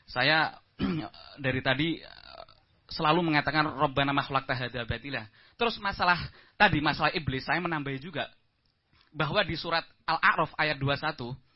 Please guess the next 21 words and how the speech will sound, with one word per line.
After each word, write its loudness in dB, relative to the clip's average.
itu -10
berbunyi, -6
"Fa-, 0
eh, 2
fakosa 0
mahuma, 2
fakosa -2
mahuma, 0
eh, -2
inni, -4
inni -6
lakuma 2
laminas, 0
laminas, 2
eh, -4
laminan 0
nasihin." 0
Eh, 0
dan 2
berkatalah 2
iblis 0